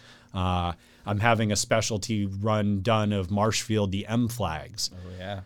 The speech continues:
Speaker 1: Uh, we've had a really hard time finding them in the community. Although some of the sports teams have done them over the year,
Speaker 2: Yeah.
Speaker 1: but there's no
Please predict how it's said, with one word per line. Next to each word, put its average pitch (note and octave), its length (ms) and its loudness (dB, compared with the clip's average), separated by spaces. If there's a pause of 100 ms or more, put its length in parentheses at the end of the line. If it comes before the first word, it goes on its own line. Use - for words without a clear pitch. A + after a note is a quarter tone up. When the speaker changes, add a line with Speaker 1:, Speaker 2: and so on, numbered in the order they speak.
(140)
Speaker 1:
Uh, F#2+ 160 0
we've F#2+ 200 2
had G2+ 160 2
a - 20 0
really G2+ 260 2
hard G2 260 2
time G2+ 260 0
finding G#2+ 420 2
them F2+ 140 0
in F2 80 -2
the F2 80 -4
community. F2+ 480 -2
Although F2+ 240 -2
some G2+ 200 0
of G2+ 40 0
the F#2+ 80 0
sports G#2 340 0
teams F#2 240 -2
have F2 140 -4
done F#2 180 -2
them F#2+ 160 0
over F#2 180 -4
the F2+ 100 -4
year, F#2 140 -2
Speaker 2:
Yeah. F2 60 -4
Speaker 1:
but G2 140 -4
there's G2 180 -2
no G#2 400 2